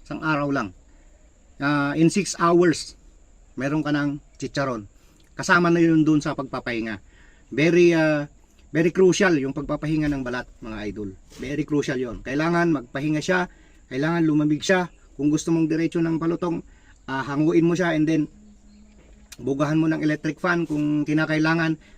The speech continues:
Ngayon, kung ayaw mo naman, pwede rin. Paglamig ng mantika, siguro mga, ah, maghintay ka ng dalawang oras bago mo siya lutuin ulit, bago mo siya i-recook ulit. Pwedeng pwede na siya,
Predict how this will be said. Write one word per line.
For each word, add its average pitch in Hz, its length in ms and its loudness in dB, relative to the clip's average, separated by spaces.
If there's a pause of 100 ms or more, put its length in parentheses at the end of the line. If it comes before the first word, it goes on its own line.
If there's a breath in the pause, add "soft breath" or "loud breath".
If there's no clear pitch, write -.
Ngayon, 208 240 2
kung 180 180 -2
ayaw 196 300 0
mo 208 160 0
naman, 214 260 -2
pwede 190 380 -4
rin. 202 240 2 (160)
Paglamig 185 340 0
ng 226 160 -4
mantika, 214 560 2 (400 soft breath)
siguro 220 480 2
mga, 196 480 2 (360 soft breath)
ah, 180 200 -2
maghintay 180 400 -2
ka 196 80 0
ng 190 80 0
dalawang 190 400 2
oras 196 240 0
bago 170 240 -2
mo 170 80 0
siya 175 160 -2
lutuin 180 320 0
ulit, 196 160 0
bago 160 240 -2
mo 160 80 -2
siya 175 160 -4
i-recook 165 320 -4
ulit. 175 160 -4 (480)
Pwedeng 220 320 -4
pwede 202 240 4
na 196 80 2
siya, 196 160 0